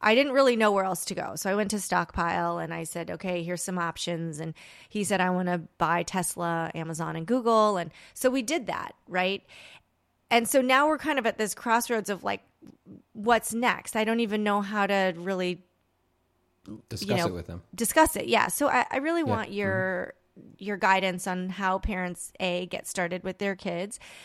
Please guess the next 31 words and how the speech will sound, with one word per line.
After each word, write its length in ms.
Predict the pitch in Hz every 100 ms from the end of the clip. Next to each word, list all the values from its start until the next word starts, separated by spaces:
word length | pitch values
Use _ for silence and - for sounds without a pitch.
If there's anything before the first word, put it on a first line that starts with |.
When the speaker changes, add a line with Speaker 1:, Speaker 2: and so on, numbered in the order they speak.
| - - -
Speaker 1:
and 220 | 208 185
B, 360 | 220 226 226 220
what 280 | 185 208 -
the 80 | 214
next 280 | 202 190
steps 420 | - - 190 - -
are 160 | 190
as 220 | 185 170
you 100 | 180
see 240 | 175 - 185
them 260 | 180 175 165
to 160 | 185
a 80 | 175
successful 600 | - 185 - 170 - 180
learning 320 | - 175 165
journey 520 | 156 170 165 170 165 170 _ _
in 360 | 156 170 165 - -
investment 500 | 170 160 160 - -
world. 300 | - - - _ _ -
Speaker 2:
So, 680 | - - 117 104 101 101 98 _ _ _ -
first 220 | 143 143
of 80 | 107
all, 40 |
I'd 140 | 95 -
say 240 | - 104
that 420 | 98 95 92 92 - _ _ _ -
you 360 | 107 110 120 107
are 140 | 98
right 340 | 90 98 107 107
on 160 | 104
schedule. 540 | 95 98 90 107 120